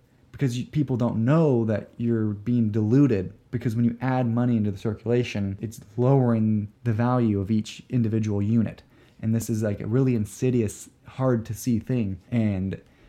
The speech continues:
governments have done it for thousands of years. This has been a repeat story where people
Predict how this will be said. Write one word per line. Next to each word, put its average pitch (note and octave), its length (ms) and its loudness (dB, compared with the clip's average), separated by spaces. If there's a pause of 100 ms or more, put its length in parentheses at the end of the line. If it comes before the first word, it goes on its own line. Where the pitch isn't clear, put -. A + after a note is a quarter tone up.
(320)
governments C3 400 4
have A2 100 -2
done G#2+ 140 4
it G#2 180 0
for A2+ 140 0
thousands A#2+ 500 0
of G#2+ 140 -4
years. A2 260 0
This G2+ 160 -8
has G#2 80 -10
been G#2+ 160 0
a G2+ 80 0
repeat A#2 540 0
story G#2+ 420 -2 (160)
where G#2+ 100 -8
people G2+ 600 -4